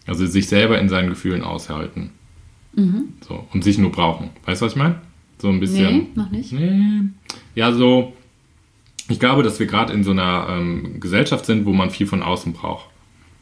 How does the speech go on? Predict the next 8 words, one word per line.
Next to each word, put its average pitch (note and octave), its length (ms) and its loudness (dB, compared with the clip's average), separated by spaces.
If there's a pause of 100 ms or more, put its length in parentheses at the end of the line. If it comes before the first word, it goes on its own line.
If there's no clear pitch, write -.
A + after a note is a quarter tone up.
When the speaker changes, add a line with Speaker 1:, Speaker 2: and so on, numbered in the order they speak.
Speaker 2:
Mhm. G3 140 2
Speaker 1:
Medien, F2 600 2 (320)
man F#2 220 0
kann F2 400 -2
keine F#2 280 0
Zeit A2 280 0
mehr F#2+ 100 2
überbrücken F2 840 -4